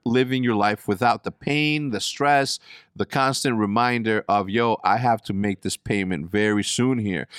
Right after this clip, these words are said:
If you're carrying a credit card balance month after month, it can feel like you're in a never-ending cycle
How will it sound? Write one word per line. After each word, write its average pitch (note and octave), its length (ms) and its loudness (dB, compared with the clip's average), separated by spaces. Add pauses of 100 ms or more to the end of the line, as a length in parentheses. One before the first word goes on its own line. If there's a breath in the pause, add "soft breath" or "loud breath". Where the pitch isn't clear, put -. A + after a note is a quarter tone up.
(180 loud breath)
If C3 140 -2
you're G3 80 2
carrying G#3+ 320 2
a - 20 -6
credit E3 240 2
card C3+ 200 2
balance C3+ 360 4
month D3+ 300 2
after C#3 220 0
month, G2 360 0
it C3 140 -2
can B2 120 -4
feel G3 220 2
like E3 220 0
you're C#3 240 4
in A#2 220 0
a A2 60 0
never-ending C3 800 0
cycle F3 540 -2